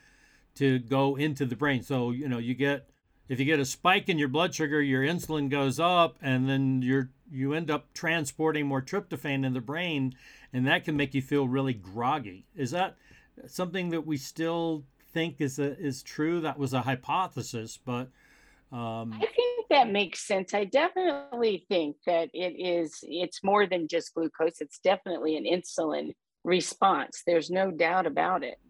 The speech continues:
Speaker 2: No
Speaker 1: Mm-hmm.
Speaker 2: doubt about it.
Speaker 1: So insulin can do all kinds of things to not just glucose, but to your amino acids as well.
Speaker 2: Oh, yeah, absolutely.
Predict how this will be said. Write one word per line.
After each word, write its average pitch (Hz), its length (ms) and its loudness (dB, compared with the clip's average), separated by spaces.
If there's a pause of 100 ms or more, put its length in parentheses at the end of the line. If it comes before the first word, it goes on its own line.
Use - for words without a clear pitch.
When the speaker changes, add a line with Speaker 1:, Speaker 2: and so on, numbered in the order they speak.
(220)
Speaker 2:
No 143 220 0
Speaker 1:
Mm-hmm. - 80 0
Speaker 2:
doubt 170 200 2
about 143 300 -2
it. - 120 -10 (880)
Speaker 1:
So 160 160 -2
insulin 180 400 0
can 151 160 0
do 147 200 4
all 135 160 4
kinds 175 420 0
of 123 120 0
things 120 360 -2
to 123 360 0
not 139 240 0
just 135 260 -2 (320)
glucose, 139 520 -2
but 123 300 -6
to 131 120 -4
your 123 280 0
amino 123 400 0
acids 127 400 -6
as 104 160 -8
well. 117 300 -6 (800)
Speaker 2:
Oh, 208 140 6
yeah, 247 240 4 (380)
absolutely. 175 800 -4